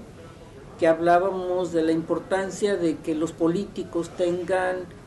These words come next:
una voz firme en, eh, en favor de nuestros derechos. Eso no es fácil, porque inmediatamente a las personas que trabajan en favor de nuestros derechos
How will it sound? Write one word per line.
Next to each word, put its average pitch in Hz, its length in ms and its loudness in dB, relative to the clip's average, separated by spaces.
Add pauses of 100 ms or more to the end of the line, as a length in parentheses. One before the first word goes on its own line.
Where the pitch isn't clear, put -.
una 190 260 0
voz 185 360 0
firme 165 560 -4 (100)
en, 151 260 0 (160)
eh, 135 380 -4
en 147 160 -2
favor 170 320 2
de 185 80 0
nuestros 175 380 -4
derechos. 185 480 0 (340)
Eso 233 220 2
no 240 100 2
es 240 140 0
fácil, 240 400 0 (480)
porque 170 220 2
inmediatamente 196 1080 2
a 190 60 4
las 175 120 2
personas 196 540 -2
que - 100 -12
trabajan 170 560 0
en - 120 -2
favor 170 280 -2
de 190 60 -4
nuestros 175 320 -6
derechos 175 560 -4